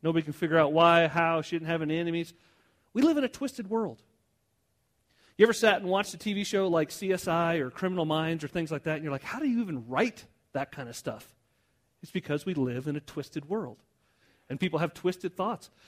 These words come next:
And unfortunately, we have twisted thoughts. Now, some of our twisted thoughts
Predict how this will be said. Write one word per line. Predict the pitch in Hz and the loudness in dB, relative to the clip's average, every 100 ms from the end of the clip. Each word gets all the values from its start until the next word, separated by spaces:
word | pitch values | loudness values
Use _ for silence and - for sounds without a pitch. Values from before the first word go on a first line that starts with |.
| - | -8
And | - | 0
unfortunately, | 196 180 254 294 233 196 | 0 2 -2 -2 -2 -2
we | 139 160 240 269 247 | 0 2 4 4 2
have | 190 160 | 0 -2
twisted | - 185 165 135 | 0 0 0 -2
thoughts. | - 123 - | 0 0 2
Now, | 190 | 2
some | 170 247 | 2 0
of | 233 | 2
our | 220 | 2
twisted | 214 220 214 196 | 2 0 0 0
thoughts | 196 196 - | 0 0 0